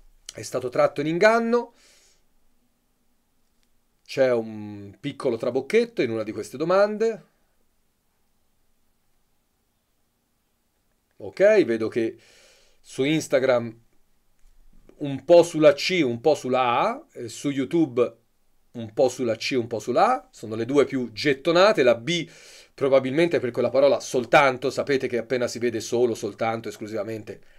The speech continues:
si scarta <laughs> e quindi si va sulle altre. Ottima, ottima strategia. Questo è il tecnicale applicato. Allora, vediamo, vediamo un po', vediamo un po'. Siamo arrivati a oltre cento.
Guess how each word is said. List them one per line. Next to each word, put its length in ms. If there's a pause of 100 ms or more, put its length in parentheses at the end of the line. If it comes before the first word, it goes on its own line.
si 180
scarta 480 (480)
<laughs> 500
e 140
quindi 580
si 220
va 160
sulle 260
altre. 580 (460)
Ottima, 560
ottima 380
strategia. 720
Questo 320
è 60
il 180 (240)
tecnicale 720
applicato. 720 (680)
Allora, 460 (480)
vediamo, 720
vediamo 380
un 140
po', 300
vediamo 360
un 140
po'. 340 (1400)
Siamo 300
arrivati 360
a 60
oltre 720
cento. 1000